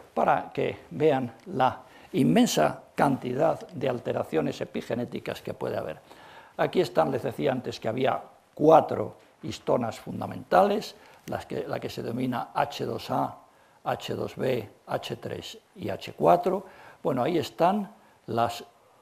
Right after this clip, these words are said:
partes de la estructura de estas proteínas que se modifican. Y las modificaciones pueden ser por reacciones químicas de acetilación.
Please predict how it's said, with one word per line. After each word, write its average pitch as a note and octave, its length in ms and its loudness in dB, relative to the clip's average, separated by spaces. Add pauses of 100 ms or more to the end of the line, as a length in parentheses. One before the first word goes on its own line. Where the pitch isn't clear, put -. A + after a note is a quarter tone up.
(280)
partes - 640 4
de - 200 4
la A#2 320 4
estructura C#3+ 640 0
de C#3 80 0
estas - 400 -6
proteínas D3+ 760 -4
que A#2 120 -8
se A#2 140 -8
modifican. A#2+ 720 -2 (580)
Y D3+ 300 2
las C#3+ 200 0
modificaciones C3 760 -2
pueden D3+ 280 -2
ser F#3+ 300 2 (300)
por - 200 0
reacciones - 500 -2
químicas E3 640 -2
de B2 220 -4
acetilación. - 880 -2